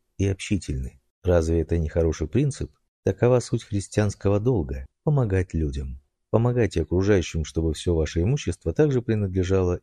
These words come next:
им, если они в этом нуждаются.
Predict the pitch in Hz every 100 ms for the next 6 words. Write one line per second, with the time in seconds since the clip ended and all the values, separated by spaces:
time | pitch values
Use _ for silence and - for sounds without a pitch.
0 | _ - 90 67 - _ - 87 78 -
1 | 80 95 139 110 104 101 101 101 107 69
2 | - - 80